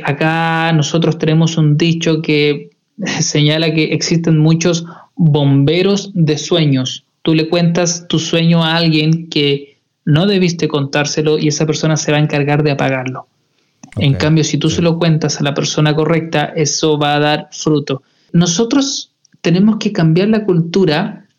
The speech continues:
Speaker 1: del comentario de pasillo, del comentario en las espaldas, y comenzar a perderle el miedo a la discusión, a la confrontación de ideas.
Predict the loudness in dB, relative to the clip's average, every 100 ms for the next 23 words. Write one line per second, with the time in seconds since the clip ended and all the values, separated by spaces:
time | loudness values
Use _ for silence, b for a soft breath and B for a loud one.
0 | -2 2 2 0 0 0 2 4 2 2
1 | -2 0 2 2 0 -2 0 2 2 2
2 | 0 0 -2 0 -2 0 0 0 2 2
3 | 2 -2 -4 -6 -6 -2 0 0 -2 -4
4 | B B B B -4 -2 0 2 2 0
5 | -2 -2 -2 -4 -8 _ -6 -6 -2 -2
6 | 0 2 2 4 4 4 2 2 2 0
7 | -2 -4 -4 -2 0 -2 -6 _ _ -2
8 | 0 -2 -2 2 2 2 2 2 2 0
9 | 0 2 2 2 2 0 -2 -8